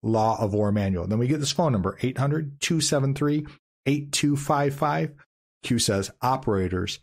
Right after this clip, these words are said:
standing by." Now remember, we had possible suicides, then we had the plus, plus,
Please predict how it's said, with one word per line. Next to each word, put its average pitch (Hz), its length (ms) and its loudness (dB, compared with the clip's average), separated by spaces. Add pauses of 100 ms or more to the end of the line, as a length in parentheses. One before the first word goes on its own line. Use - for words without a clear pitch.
(160)
standing 104 580 0
by." 95 380 -2 (320)
Now 92 80 0
remember, 117 320 2
we 98 120 0
had 95 220 -2 (320)
possible 107 440 0
suicides, 135 800 2 (320)
then 123 80 2
we 120 80 2
had 113 180 2
the 107 60 2
plus, 143 300 0
plus, 170 420 0